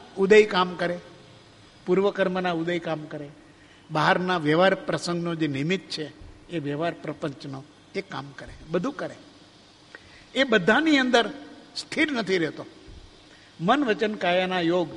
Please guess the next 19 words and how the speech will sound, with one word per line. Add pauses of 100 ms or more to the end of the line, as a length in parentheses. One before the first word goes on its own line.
(380)
અસ્થિર
થઈ
જાય
છે, (2000)
અસ્થિર
થાય
છે. (1300)
તો (100)
એ (220)
એની
આખી (140)
જો
સમજણ
હોય (340)
તો (100)
એને
વિશેષ
સંયમ
આવે.